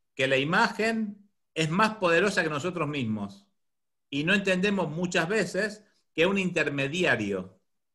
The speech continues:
Yo puedo usar la piedra, puedo usar el atributo, puedo usar la montaña, puedo usar a la Pachamama como intermediario de, no como que es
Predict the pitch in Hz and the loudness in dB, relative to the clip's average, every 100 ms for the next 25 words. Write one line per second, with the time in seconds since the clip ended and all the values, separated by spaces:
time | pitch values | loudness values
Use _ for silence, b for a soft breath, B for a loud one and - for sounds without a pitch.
0 | _ _ _ 202 208 214 226 202 - 190 | _ _ _ -2 0 2 4 4 2 2
1 | 175 151 135 160 175 147 117 107 104 101 | 2 2 0 0 0 2 2 0 -2 -4
2 | - 175 185 180 175 185 170 147 123 120 | -2 0 0 0 0 0 2 -2 -2 -4
3 | 139 147 107 107 104 165 170 175 175 165 | -4 -4 -4 -4 -2 -4 -4 0 0 0
4 | 139 127 123 139 139 117 107 98 90 - | 0 -2 -2 2 2 2 -2 -8 -12 -12
5 | - 180 175 185 160 127 170 160 143 147 | -4 -2 0 2 2 2 0 -2 -4 -4
6 | 175 190 - 147 151 147 147 139 143 139 | -4 -4 -4 -6 -4 -4 -4 -4 -6 -6
7 | 170 196 180 151 156 127 90 - _ _ | -2 -2 -2 -2 0 -2 -4 -14 _ _
8 | _ _ _ _ _ _ - 151 220 220 | _ _ _ _ _ _ -6 2 2 2
9 | 180 160 147 139 - - _ _ _ _ | 0 0 0 0 -4 -16 _ _ _ _
10 | _ _ _ _ - 151 180 202 185 | _ _ _ _ 0 2 4 2 -2